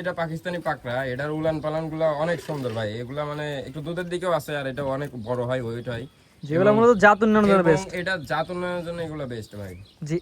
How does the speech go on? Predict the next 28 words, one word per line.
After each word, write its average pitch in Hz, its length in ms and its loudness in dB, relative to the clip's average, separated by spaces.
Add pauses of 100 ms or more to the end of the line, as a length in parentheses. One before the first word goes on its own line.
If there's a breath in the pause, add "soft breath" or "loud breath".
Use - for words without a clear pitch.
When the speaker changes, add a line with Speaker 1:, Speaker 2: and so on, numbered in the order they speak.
Speaker 2:
এ-, 196 300 6
এই 233 160 6
গরুটার 220 200 6
দাম 196 140 6
কেমন 180 140 4
নির্ধারণ 160 240 2
করছেন, 147 220 -2
ভাই? 131 180 -2
Speaker 1:
এটার 156 280 -8
দাম 160 200 -2
চাচ্ছি 160 240 -10
সত্তর 147 380 -8
হাজার 107 260 -8
টাকা, 95 140 -14
ভাই। 92 140 -14
Speaker 2:
সিরিয়াল 190 260 4
নাম্বার 196 180 2
কত, 185 180 2
ভাই? 196 260 6 (240)
পাঁচ। 170 200 8
Speaker 1:
সি-, - 220 -8
সিরিয়াল 139 220 -6
নাম্বার 135 180 -6
পাঁচ, 110 300 -8
ভাই। 98 100 -12
Speaker 2:
সিরিয়াল 180 360 2
নাম্বার 185 300 2
পাঁচ, 185 180 6